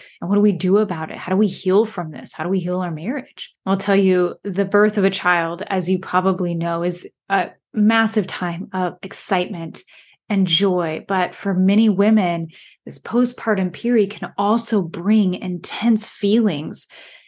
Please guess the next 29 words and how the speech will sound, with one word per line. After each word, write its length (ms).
just 340
feelings 360
in 100
general, 400
frustration, 800
of 160
anger, 480
of 440
resentment. 1160
And 400
a 200
lot 420
of 140
those 240
times, 480
those 340
feelings 760
don't 320
necessarily 840
go 300
away. 460
And 360
what 180
we 180
end 220
up 140
having, 500
and 440
w-, 120